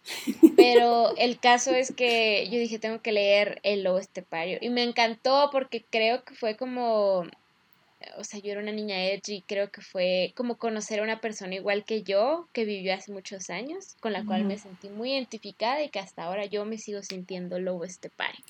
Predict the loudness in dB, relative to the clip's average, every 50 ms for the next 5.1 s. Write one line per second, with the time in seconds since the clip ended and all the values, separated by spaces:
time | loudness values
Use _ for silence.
0 | -12 _ 8 10 10 12 10 8 4 -6 -12 -16 _ _ _ _ _ _ _ _
1 | _ _ _ _ _ _ _ _ _ _ _ _ _ -8 -8 -8 -6 -2 0 0
2 | 0 0 4 4 4 4 4 0 -2 2 _ 8 8 8 6 4 -2 -4 -6 -6
3 | -4 -4 -2 -2 -2 -4 -4 -6 -8 -8 -10 -12 -12 -12 -12 -10 -10 -10 -10 -12
4 | -10 -8 -8 -8 -8 -8 -10 -10 -8 -4 -2 -2 -2 -2 -4 -6 -4 -4 -4 -4
5 | -6